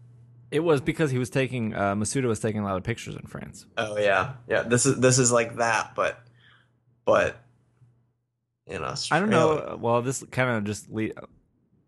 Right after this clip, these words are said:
Speaker 1: shockingly enough, my news has been leading into each other this episode, which already tells you how great the episode is going to be. So, Pokemon Symphonic Evolutions are making a de-,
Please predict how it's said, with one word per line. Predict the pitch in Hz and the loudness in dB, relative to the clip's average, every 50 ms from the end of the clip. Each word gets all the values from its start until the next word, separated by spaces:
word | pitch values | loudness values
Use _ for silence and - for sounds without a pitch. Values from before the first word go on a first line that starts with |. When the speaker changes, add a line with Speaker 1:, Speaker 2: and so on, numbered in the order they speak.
| _ _ _ _ _ _ - | _ _ _ _ _ _ -14
Speaker 1:
shockingly | - - - 147 151 147 - 147 135 123 120 117 117 110 | -8 -2 2 2 2 2 2 -2 -2 -2 0 0 0 0
enough, | 107 107 110 107 107 - | 2 2 2 2 2 0
my | 101 104 101 | -4 -4 -4
news | 101 107 110 107 101 92 | -2 0 0 0 -2 -2
has | 104 101 | -4 -6
been | 98 104 101 95 | -4 -4 -4 -2
leading | 101 110 117 104 104 92 95 | -2 -2 -2 -2 -2 -4 -4
into | 107 104 95 90 | -6 -6 -6 -8
each | 90 - - | -10 -8 -8
other | 98 90 95 95 92 | -8 -6 -6 -6 -6
this | 92 95 - | -6 -6 -8
episode, | 90 - - - - - 101 120 101 92 _ - | -8 -8 -8 -10 -8 -6 -6 -6 -8 -10 _ -10
which | - 107 - - - - - | -8 -8 -8 -8 -10 -4 2
already | - 107 107 104 104 101 101 98 | 4 6 6 6 4 2 0 -2
tells | - - 104 101 101 95 | -2 0 0 0 0 0
you | 101 92 | -2 0
how | 95 98 | 0 0
great | 98 98 104 101 104 101 - - | 0 0 0 0 0 -2 -4 -6
the | 104 101 98 98 | -4 -2 0 -2
episode | 95 - 98 - 104 101 | -2 -4 -4 -4 -4 -4
is | 98 101 | -4 -4
going | 101 101 101 | -4 -4 -4
to | 101 | -2
be. | 104 104 101 101 - _ _ _ _ _ _ _ _ _ _ _ _ _ _ _ - - _ - - - - - | -2 -4 -4 -6 -10 _ _ _ _ _ _ _ _ _ _ _ _ _ _ _ -20 -20 _ -20 -20 -20 -16 -10
So, | - - 135 113 110 104 - - - - _ - | -4 -2 0 0 0 -2 -4 -8 -20 -20 _ 2
Pokemon | - 175 165 143 160 147 139 131 - - | 4 4 4 6 4 2 2 0 -2 -6
Symphonic | - - 143 139 - 156 151 151 147 135 - | -4 -2 -2 -2 2 2 2 2 2 0 2
Evolutions | 120 131 123 120 123 139 127 - 113 98 95 95 98 - - - _ - | 2 2 2 2 0 0 0 0 -4 -4 -4 -6 -8 -10 -14 -20 _ -8
are | 104 104 104 98 95 95 85 87 - | -6 -4 -2 -2 -2 -2 -2 -4 -4
making | - 110 113 104 - 113 107 | -4 -4 -4 -4 -4 -4 -4
a | 101 | -2
de-, | 110 104 107 107 | -2 0 -2 -2